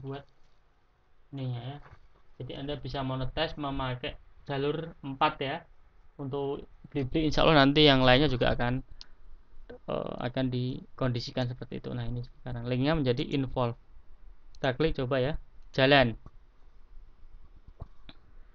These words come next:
Alhamdulillah jalan. Nah, pakai Ekomobi soalnya lagi pause.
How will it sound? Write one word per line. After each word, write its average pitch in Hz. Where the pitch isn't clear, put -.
Alhamdulillah 127
jalan. 113
Nah, 110
pakai 156
Ekomobi 127
soalnya 135
lagi 135
pause. 117